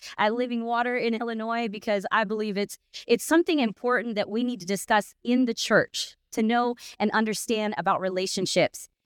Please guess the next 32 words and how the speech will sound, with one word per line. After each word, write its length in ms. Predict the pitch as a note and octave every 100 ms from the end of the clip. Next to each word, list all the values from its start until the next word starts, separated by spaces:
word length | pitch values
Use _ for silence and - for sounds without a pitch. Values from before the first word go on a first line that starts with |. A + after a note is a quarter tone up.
| _
And 100 | -
what 100 | A3
I 100 | A#3+
find 680 | A#3 - D#4 G4+ E4 A#3+ B3 -
is 320 | A#3 A#3 G3
that 240 | A3 G#3+
many 460 | G#3 G#3+ B3 E4 D4+
of 180 | A#3 F#3
us, 400 | G3 F#3+ G3 - _ _
we 160 | F#3+ A3
go 380 | F3 A3+ C#4 D4+
into 500 | A#3 A#3 - B3 A3
relationships, 800 | F#3+ G#3 A3+ - A3+ A#3+ A#3 -
we 220 | G3+ G3+
step 560 | F#3 - - C#4 D4 -
into 280 | B3+ A#3 A3+
marriage 640 | G#3 G#3 G#3 G#3 G3+ - _ _ _ -
with 200 | A3 G3
limited 500 | G#3+ C4+ D4+ D4 G#3
knowledge 460 | G#3 G#3+ G#3+ F#3+ -
about 240 | F#3+ G3 F#3+
our 100 | F3+
biblical 640 | E3 G#3 A3 A3 G3 F3+
roles 440 | D#3+ F3+ F#3+ F#3+
within 440 | F#3+ E3+ - F#3+ F#3
those 200 | F3+ E3
relationships. 920 | E3 E3 F#3+ - D#3+ - - - - _ _ -
And 120 | G3+ G3
for 80 |
some 280 | F#3+ - F#4
of 160 | D#4+ G3+
us, 380 | G3+ G3 -